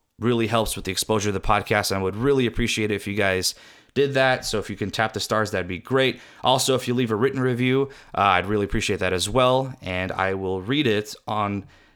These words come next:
live, on, on the air. And I have one from back in December, but, uh, it was written after I recorded my last episode, so I'm gonna read it right now. And it's, um, from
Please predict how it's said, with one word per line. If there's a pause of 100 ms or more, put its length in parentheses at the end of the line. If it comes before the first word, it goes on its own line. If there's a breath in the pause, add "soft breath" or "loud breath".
(140)
live,
on,
on
the
air. (320 soft breath)
And
I
have
one
from
back
in
December,
but,
uh,
it
was
written
after
I
recorded
my
last
episode,
so
I'm
gonna
read
it
right
now. (460 soft breath)
And
it's,
um,
from